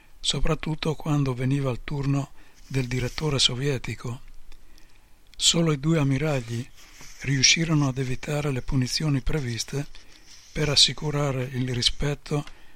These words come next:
di tutti quei divieti e quegli obblighi. S invece sarà punito più volte. S è forse impazzito?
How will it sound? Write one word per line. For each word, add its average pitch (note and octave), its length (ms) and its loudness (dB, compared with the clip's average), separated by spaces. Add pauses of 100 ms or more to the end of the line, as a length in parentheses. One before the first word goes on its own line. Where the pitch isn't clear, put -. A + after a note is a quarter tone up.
(140)
di C3 180 -4
tutti D#3 360 -2
quei C3 380 0
divieti C3+ 680 0 (460)
e A#2+ 140 -6
quegli C#3 280 0
obblighi. B2+ 540 0 (760)
S E3 280 2
invece C#3+ 420 0
sarà C#3 260 0
punito C#3+ 480 0
più D#3 240 -4
volte. A2 540 -6 (760)
S - 340 -2 (140)
è - 120 -8
forse D3 400 0
impazzito? C3+ 800 -2